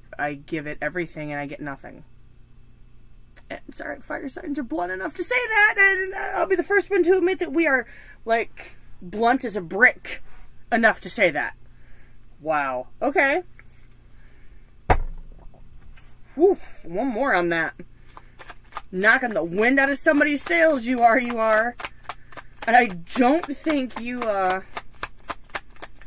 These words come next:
you th-, really thought too long and hard about that response.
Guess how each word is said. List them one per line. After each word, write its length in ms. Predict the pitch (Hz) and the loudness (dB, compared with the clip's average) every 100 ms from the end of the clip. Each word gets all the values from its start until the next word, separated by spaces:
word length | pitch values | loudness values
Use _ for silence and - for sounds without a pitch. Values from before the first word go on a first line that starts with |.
| - - - - - - - - - - - - - - - | -6 -6 -10 -10 -10 -10 -10 -12 -12 -10 -10 -10 -12 -14 -12
you 160 | 190 202 | -8 -8
th-, 180 | - 196 | -8 -6
really 220 | 254 233 | -4 -4
thought 420 | - - 226 - | -6 -4 -4 -4
too 200 | - 220 | -8 -8
long 240 | 208 214 208 | -8 -8 -8
and 100 | 190 | -8
hard 200 | 208 202 | -6 -4
about 200 | 202 202 | -4 -4
that 200 | 202 - | -6 -6
response. 880 | 156 - 220 196 165 - - - | -8 -2 0 0 -4 -6 -10 -10